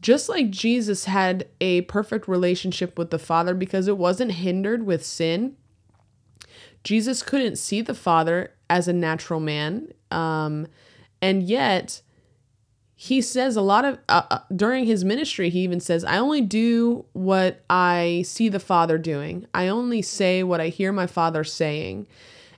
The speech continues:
And so you can see that Jesus was daily guided by his Father, and also that he had this, um, this shared compassion with his Father. He knew the heart of the Father,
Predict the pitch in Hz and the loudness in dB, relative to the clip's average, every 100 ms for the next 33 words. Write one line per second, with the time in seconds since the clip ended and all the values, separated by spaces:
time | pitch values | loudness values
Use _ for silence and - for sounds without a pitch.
0 | - 202 190 - 220 208 302 320 240 - | -2 0 0 0 0 0 -2 -2 -2 0
1 | 269 269 220 185 214 233 262 254 254 196 | 0 2 2 0 0 -2 -2 -4 -2 -2
2 | 170 196 190 233 247 247 196 196 185 202 | 2 4 4 4 2 -2 0 2 4 2
3 | 190 165 165 170 170 180 175 - - 220 | 2 2 2 0 2 0 -2 -4 0 2
4 | 240 185 135 160 - - - - - _ | 2 2 -2 -4 -12 -20 -20 -20 -20 _
5 | 208 214 - 196 262 262 240 220 196 190 | 0 0 2 4 4 2 2 2 2 2
6 | 185 - 262 247 208 214 202 190 190 185 | 0 -4 -2 0 2 2 0 0 0 0
7 | - - _ _ _ _ - 185 175 160 | -2 -12 _ _ _ _ -2 2 4 2
8 | 160 160 104 - - 190 196 - - 226 | -2 -6 -10 -12 -6 2 4 4 4 4
9 | 254 254 - 240 - 262 285 - 196 170 | 4 0 0 -2 -2 -4 -4 -2 -2 0
10 | 160 156 156 - 156 151 165 - 233 226 | -2 -2 -4 0 0 0 -2 0 2 4
11 | 233 233 214 180 190 185 165 151 - 151 | 4 2 0 0 2 2 0 -4 -2 -2
12 | 156 151 175 | 0 -4 -6